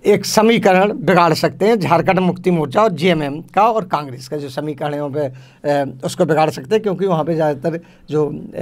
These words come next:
जेएमएम को तो नहीं, लेकिन कांग्रेस ही वहाँ पे मुस्लिम कैंडिडेट खड़े करता है। और जिस तरीके वहाँ सियासी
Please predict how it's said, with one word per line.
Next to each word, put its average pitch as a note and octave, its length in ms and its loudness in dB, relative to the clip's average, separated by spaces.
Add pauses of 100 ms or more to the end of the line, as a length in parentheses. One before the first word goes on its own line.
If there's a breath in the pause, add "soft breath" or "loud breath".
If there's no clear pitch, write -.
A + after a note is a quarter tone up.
जेएमएम D#3+ 640 0
को C3 140 -10
तो D3 140 -4
नहीं, E3 160 -2
लेकिन F3+ 200 -4
कांग्रेस E3 560 0
ही E3+ 180 -6 (260 loud breath)
वहाँ C#3 140 -2
पे F3+ 120 -4
मुस्लिम E3+ 320 -4
कैंडिडेट C3+ 640 -2 (300 loud breath)
खड़े E3 200 4
करता C3 320 -2
है। F#3 220 0 (400 loud breath)
और D3+ 340 2
जिस D#3 340 -4
तरीके C3 300 -6
वहाँ D3+ 180 0
सियासी F#3+ 480 -4